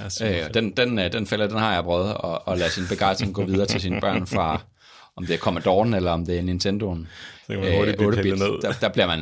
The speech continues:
Speaker 2: øh, ja, der bliver man pillet helt ned.
Speaker 1: <laughs> Ja. Godt.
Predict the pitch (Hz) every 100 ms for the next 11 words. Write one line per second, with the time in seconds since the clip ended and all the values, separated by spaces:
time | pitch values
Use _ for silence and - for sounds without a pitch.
0 | 73 73 80 - 90 104 95 78 76 76
1 | 87 76 69 123 - 123 - 113 - -
2 | - _ 104 113 - _ - - - 139
3 | 180 185 135 - 107 92